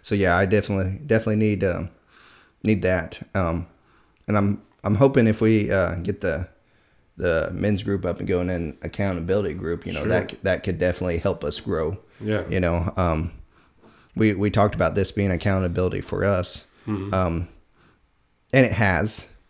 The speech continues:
Speaker 1: to a point, but not to the point I'd like to take it.
Speaker 2: Right.
Speaker 1: You know, um, because, I mean, we text about every day, but have we re-, ever really been like, "Hey, man, I'm struggling here.
Speaker 2: Right.
Speaker 1: You know,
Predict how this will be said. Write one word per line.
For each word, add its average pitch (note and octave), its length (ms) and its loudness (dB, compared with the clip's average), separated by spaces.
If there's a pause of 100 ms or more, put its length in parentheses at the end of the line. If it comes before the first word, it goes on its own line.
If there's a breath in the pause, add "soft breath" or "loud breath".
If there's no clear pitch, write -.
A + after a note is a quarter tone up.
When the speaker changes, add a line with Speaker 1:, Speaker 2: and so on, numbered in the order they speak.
(260)
Speaker 1:
to B2 100 4
a A2 40 6
point, G#2+ 320 2
but F#2 140 0
not G2+ 600 0
to G#2 100 0
the F2+ 80 -2
point F2+ 220 0
I'd D#2+ 120 -4
like D2 180 -4
to - 60 -8
take - 240 -6
it. - 220 -10
Speaker 2:
Right. G2 360 -4
Speaker 1:
You G2 120 2
know, E2+ 220 0 (260 loud breath)
um, E2 360 -2 (460 soft breath)
because, F2+ 640 0 (120)
I E2+ 80 -2
mean, F2+ 140 0
we G2 120 0
text G2 320 0
about E2+ 320 0
every F2 160 0
day, E2+ 320 0 (440 soft breath)
but G2+ 400 4 (840)
have F2 180 -2
we F2+ 100 2
re-, F#2+ 220 2
ever G2 360 2
really G2 240 4
been F2+ 120 -2
like, E2+ 100 -4
"Hey, G#2+ 140 2
man, F2+ 260 0
I'm F2+ 140 -2
struggling G#2 400 2
here. F2+ 240 0 (180)
Speaker 2:
Right. G2 340 -6
Speaker 1:
You F2 100 -2
know, E2 140 -2